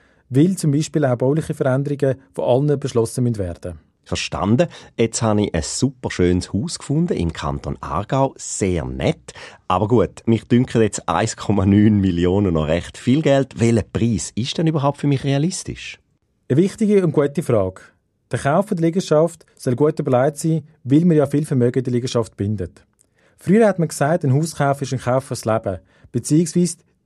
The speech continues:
Speaker 1: für die meisten Leute die grösste Investition im Leben.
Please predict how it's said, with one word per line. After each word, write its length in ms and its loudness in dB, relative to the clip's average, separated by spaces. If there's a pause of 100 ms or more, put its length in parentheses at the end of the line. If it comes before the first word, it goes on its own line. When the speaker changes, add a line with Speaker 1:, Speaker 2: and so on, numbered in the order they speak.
(100)
Speaker 1:
für 80 -6
die 60 -2
meisten 460 0
Leute 300 -2 (120)
die 40 -14
grösste 300 0
Investition 520 -2
im 80 0
Leben. 380 -6